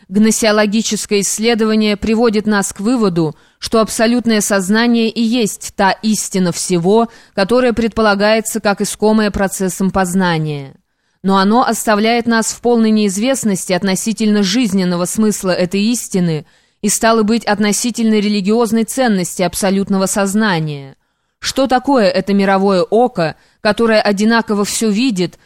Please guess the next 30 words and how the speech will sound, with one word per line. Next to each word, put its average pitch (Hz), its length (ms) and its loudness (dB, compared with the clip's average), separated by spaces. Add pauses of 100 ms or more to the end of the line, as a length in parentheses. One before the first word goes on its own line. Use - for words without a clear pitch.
(180)
насквозь 226 560 0
проницая 196 640 0
и 185 160 -4
зло, 190 340 0
и 226 100 2
добро, 185 540 0
и 202 80 -4
правду, 214 400 0
и 190 80 2
неправду? 185 760 -2 (360)
Раскрывается 233 800 0
ли 240 120 0
в 220 80 0
нём 240 200 2
положительный, 208 840 -2
добрый 208 400 0
смысл 214 400 -2
Вселенной, 196 840 -2 (300)
или 214 220 0
же, 214 120 0
напротив, 226 680 -2 (240)
это 214 240 0
умопостигаемое 214 1080 0
солнце 226 520 -2
только 214 340 -2
раскрывает 202 720 -2
и 196 80 -2
освещает 214 720 -2
ярким 208 400 0
светом 214 580 -2